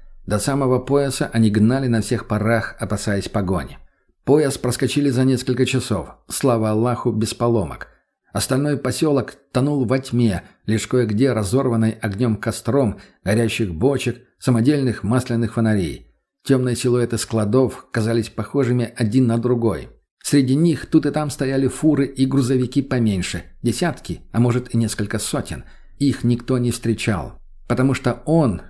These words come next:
как и сказал ему Мустафа, соблюдал в дороге тотальное радиомолчание.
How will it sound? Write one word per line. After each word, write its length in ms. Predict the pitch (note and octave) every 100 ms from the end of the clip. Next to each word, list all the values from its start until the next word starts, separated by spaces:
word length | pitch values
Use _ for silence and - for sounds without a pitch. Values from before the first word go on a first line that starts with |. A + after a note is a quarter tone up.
| -
как 200 | G#2 A#2
и 20 |
сказал 380 | - A#2+ B2+ A2+
ему 200 | A#2+ B2
Мустафа, 680 | A#2+ - G#2+ - C#3+ F#2 - -
соблюдал 500 | - A2+ A2+ C3+ C#3
в 60 | A#2
дороге 380 | C3 C#3+ A#2+
тотальное 840 | G#2 A2+ - C#3+ C#3 C3 B2 A#2 A2
радиомолчание. 1040 | A#2+ A2 A#2+ A#2+ A2 - A2 D2+ B1